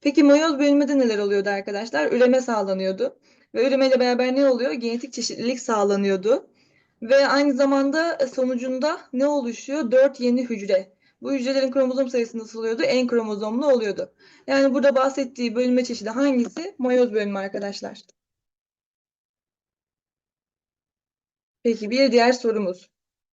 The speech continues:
Hayvan hücrelerinde bulunup bitki hücrelerinde bulunmayan organellerden ikisinin adını yazınız demiş.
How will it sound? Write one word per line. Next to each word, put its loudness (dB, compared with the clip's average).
Hayvan 4
hücrelerinde 2
bulunup 0
bitki -2
hücrelerinde 0
bulunmayan 0
organellerden 0
ikisinin -4
adını -2
yazınız -2
demiş. -8